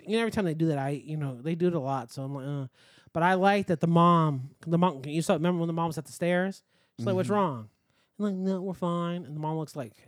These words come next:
Speaker 1: she don't trust him.
Speaker 2: Yeah.
Speaker 1: So I like that the mom knew, you know. So
Speaker 2: Yeah,
Speaker 1: I
Speaker 2: something was going on.
Speaker 1: Yeah. And then when the son, when the dad tries to drown that little Asian kid,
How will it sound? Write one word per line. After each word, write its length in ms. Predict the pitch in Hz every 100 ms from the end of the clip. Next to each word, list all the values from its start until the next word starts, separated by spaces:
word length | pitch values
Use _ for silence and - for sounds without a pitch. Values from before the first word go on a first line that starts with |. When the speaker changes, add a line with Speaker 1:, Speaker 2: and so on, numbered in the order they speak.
| -
Speaker 1:
she 180 | - -
don't 100 | 165
trust 320 | 131 165 160
him. 200 | - 180 - _
Speaker 2:
Yeah. 320 | 113 104 101 90
Speaker 1:
So 120 | -
I 40 | 190
like 220 | 185 180
that 100 | 143
the 80 | 165
mom 260 | 170 170
knew, 300 | 156 156 135
you 140 | 117 139
know. 240 | 131 131
So 200 | 120 -
Speaker 2:
Yeah, 40 | 113
Speaker 1:
I 20 |
Speaker 2:
something 300 | 127 127 107
was 140 | 110 101
going 340 | 110 107 101
on. 100 | 104
Speaker 1:
Yeah. 200 | 104 156 - - _ _ _ _ _ - _ -
And 120 | 185
then 100 | 185
when 100 | 185
the 60 | 151
son, 420 | - 185 175 165 - _ _ _ -
when 120 | 170
the 80 | 160
dad 260 | 180 185
tries 220 | - 175
to 80 | 151
drown 260 | 139 170 165
that 80 | 156
little 280 | 160 143 - -
Asian 320 | 185 170 147
kid, 380 | 151 135 127